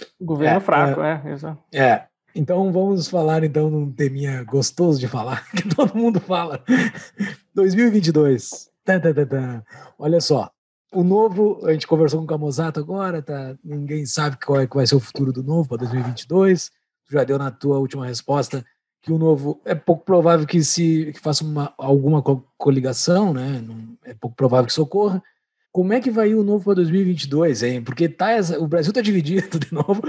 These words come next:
Speaker 2: O Brasil tá nessa eterna divisão que não termina nunca, que a gente pensou que ia te-, terminar essa divisão na última eleição, mas ela segue existindo. O Novo vai ter que se posicionar em algum momento, talvez de segundo turno, mas antes de falar sobre isso,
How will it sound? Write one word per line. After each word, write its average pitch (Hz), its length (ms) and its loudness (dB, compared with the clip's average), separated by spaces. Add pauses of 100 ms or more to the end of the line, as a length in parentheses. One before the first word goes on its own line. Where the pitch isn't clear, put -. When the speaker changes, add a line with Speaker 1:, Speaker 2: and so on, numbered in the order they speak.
(200)
Speaker 2:
O - 40 -12
Brasil 170 220 0
tá 202 100 2
nessa 190 340 0
eterna 196 400 0
divisão 190 380 2
que 196 80 -6
não 180 140 0
termina 170 360 0
nunca, 208 280 0
que 147 260 -6 (340)
a 160 60 -8
gente 151 100 -8
pensou 175 300 0
que 175 80 -2
ia 175 160 2
te-, - 160 -14
terminar 160 400 0
essa 170 140 -2
divisão 151 340 0
na 160 60 -2
última 156 200 -2
eleição, 151 400 2
mas 135 300 -6
ela 104 180 -12
segue 180 300 -2
existindo. 190 500 -4 (400)
O 160 120 -6
Novo 165 520 0
vai 147 140 -2
ter 180 100 -2
que 160 60 -4
se - 60 -8
posicionar 160 600 -2
em 165 200 -8
algum 151 200 -8
momento, 196 680 0
talvez 151 420 0
de 147 80 -4 (120)
segundo 151 260 -4
turno, 202 180 4
mas 175 320 -2
antes 220 160 2
de 214 80 -4
falar 202 240 2
sobre 185 240 2
isso, 175 220 2